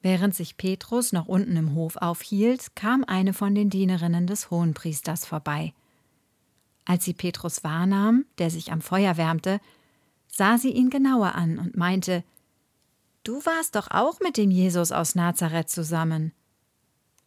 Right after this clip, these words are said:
Aber Petrus stritt es ab. „Ich weiß nicht, wovon du redest“,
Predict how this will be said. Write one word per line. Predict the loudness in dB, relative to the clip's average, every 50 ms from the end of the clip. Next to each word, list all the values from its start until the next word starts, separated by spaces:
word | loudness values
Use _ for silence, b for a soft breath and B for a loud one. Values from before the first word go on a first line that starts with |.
| _ _ -4
Aber | -2 -2 -2 -2 -4
Petrus | -2 -4 -4 -4 -4 -6 -8 -6 -6
stritt | -6 -6 -6 -8 -6
es | -8 -10 -10
ab. | -8 -8 -8 -8 -10 -16 _ _ _ _ _ _ _ _ _ _ _ _ _ _ _ _ _ _ _ _
„Ich | 0 2 2 2 0 -4 -8 -12
weiß | -10 -6 -2 -2 0 0 0 -2 -2 2 4
nicht, | 4 4 4 2 0
wovon | -2 0 4 4 4 4
du | 4
redest“, | 2 2 4 4 2 2 -2 -6 -8 -14 -18 -20